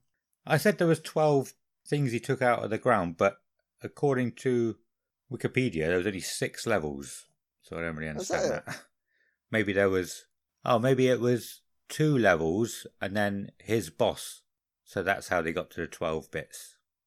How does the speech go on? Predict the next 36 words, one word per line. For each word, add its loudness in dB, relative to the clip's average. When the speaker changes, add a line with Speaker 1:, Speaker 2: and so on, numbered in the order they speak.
Speaker 1:
that -16
he -14
took -8
out 4
of 8
Speaker 2:
Yeah. 8
Speaker 1:
the 2
ground. -6
I -8
don't -2
know. -8
<laughs> -8
Oh, 4
yeah, 6
'cause -2
there 4
were -4
six -8
areas 0
and -6
then -2
three, -4
three 0
fights -2
in -6
each -6
area, 0
three -4
sta-, -6
three -4
stages -2
in -10
each -10
area, -4
I -6
guess. -10